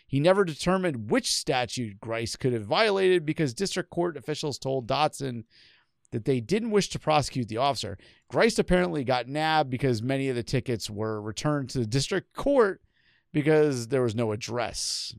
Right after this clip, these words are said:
It was all fake. So this whole thing is dating back. This guy started, uh, being a cop, like, in the seventies,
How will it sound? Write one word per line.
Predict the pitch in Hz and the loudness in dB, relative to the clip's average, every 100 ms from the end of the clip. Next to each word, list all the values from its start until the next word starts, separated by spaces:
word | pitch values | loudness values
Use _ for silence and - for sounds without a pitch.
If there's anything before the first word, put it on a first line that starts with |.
| _ | _
It | 101 95 | -12 -8
was | 95 | -8
all | 95 90 | -8 -6
fake. | 120 90 - | -6 -6 2
So | 170 170 127 104 _ _ _ _ _ _ _ _ - | 6 6 4 -6 _ _ _ _ _ _ _ _ -6
this | 131 190 | -2 2
whole | 226 | 4
thing | 208 185 | 4 0
is | 113 | -2
dating | 139 143 139 | -2 -2 -2
back. | 123 123 117 - - _ - | 0 0 0 -4 -20 _ -10
This | |
guy | - 151 | 4 6
started, | 143 151 143 139 127 123 | 6 6 6 4 2 2
uh, | 117 107 | 0 0
being | 98 120 | -2 -2
a | 110 | -2
cop, | 92 110 110 110 _ _ _ _ _ _ _ _ - | 0 0 0 -2 _ _ _ _ _ _ _ _ -10
like, | 101 90 | -10 -8
in | 123 | -6
the | 117 | 0
seventies, | 143 120 110 107 104 | 2 2 0 -6 -6